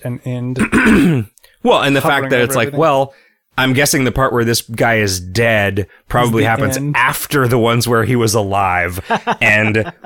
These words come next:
Speaker 2: because he was killed with an axe, I'm guessing the ones where the guy's holding the axe
Speaker 1: <laughs>
Speaker 2: happened after the ones where the guy didn't have the axe. Like, it, yeah.
Speaker 1: Those don't necessarily, 'cause you can not have an axe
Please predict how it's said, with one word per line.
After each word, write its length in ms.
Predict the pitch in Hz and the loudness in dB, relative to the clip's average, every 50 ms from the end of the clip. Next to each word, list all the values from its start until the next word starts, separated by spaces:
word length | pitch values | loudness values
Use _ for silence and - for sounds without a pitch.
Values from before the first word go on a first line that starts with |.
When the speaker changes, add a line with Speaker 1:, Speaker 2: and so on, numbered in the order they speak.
| 185 _ _ - - - - - | -16 _ _ -8 -6 -6 -4 -2
Speaker 2:
because 480 | 160 147 123 - - 196 196 190 156 | -2 -2 -2 -2 0 2 2 2 2
he 100 | 180 185 | 2 0
was 180 | 160 143 135 123 | 2 2 2 0
killed 380 | - - - 175 151 147 123 113 | -2 -4 -2 0 0 2 2 0
with 160 | 120 113 - | -2 -2 -2
an 140 | 117 107 - - | -4 -4 -4 -4
axe, 360 | 131 127 113 101 - - - - - | -4 -2 -2 -2 -2 -4 -6 -6 -4
I'm 140 | 104 101 104 | -4 -4 -2
guessing 440 | 92 117 117 - 135 117 107 98 90 | -2 -2 -2 0 -2 -2 -2 -2 0
the 100 | 110 107 | -2 0
ones 360 | 101 107 107 107 110 104 107 | 0 0 0 0 0 -2 -2
where 220 | 107 110 110 107 | 0 0 0 0
the 80 | 98 101 | 0 -2
guy's 280 | 95 110 107 107 107 | -2 -2 -2 0 -2
holding 500 | 113 123 156 165 165 156 160 143 127 117 | -2 -2 0 0 0 2 0 0 0 0
the 40 | 117 | 0
axe 600 | 113 101 110 107 107 110 110 - - - - - - - - | 0 0 0 0 0 -2 -2 -2 -2 -4 -4 -4 -6 -14 -20
Speaker 1:
<laughs> 120 | - - | -20 -10
Speaker 2:
happened 380 | - 151 139 127 127 127 120 110 | -4 -2 -2 0 0 0 -2 0
after 320 | 117 123 127 117 131 135 | 0 0 0 0 0 0
the 80 | 123 120 | 0 2
ones 240 | 113 117 117 101 117 | 0 0 0 0 -2
where 80 | 117 | -2
the 60 | 107 98 | -2 0
guy 180 | 107 104 107 | 0 0 0
didn't 340 | 107 95 117 123 110 113 107 | 0 0 0 0 0 0 -2
have 220 | 101 107 98 90 | -2 -4 -4 -2
the 80 | 87 92 | -4 -4
axe. 560 | 87 90 85 80 80 80 - - - - - _ _ _ _ _ _ _ _ _ _ _ - 247 262 262 - | -2 0 0 0 -2 -2 -2 -4 -4 -4 -6 _ _ _ _ _ _ _ _ _ _ _ -10 -10 -10 -8 -4
Like, 200 | 196 202 196 - - 240 240 - _ _ - _ _ - - - | -4 -4 -4 -4 -6 -12 -12 -12 _ _ -20 _ _ -20 -12 -10
it, 100 | - - - | -10 -8 -4
yeah. 180 | 127 113 107 - - - - - | -2 -2 -2 -2 -6 -10 -16 -4
Speaker 1:
Those 200 | 196 254 294 277 | -2 -2 0 0
don't 140 | 320 233 170 | -2 -2 -2
necessarily, 760 | 165 - 147 131 - - 151 165 196 214 180 151 151 147 151 | -4 -4 -4 -6 -2 -2 -2 0 0 0 0 0 -2 -4 -4
'cause 240 | - - 160 151 170 | -6 -6 -6 -4 -4
you 60 | 180 | -6
can 340 | - 180 151 147 - 139 147 | -4 -4 -4 -4 -4 -4 -2
not 200 | 147 147 151 127 | 0 0 0 0
have 160 | 156 151 143 | 0 0 0
an 80 | 143 131 | -2 -2
axe 420 | 127 139 135 131 - - - | -2 -2 -4 -4 -4 -8 -10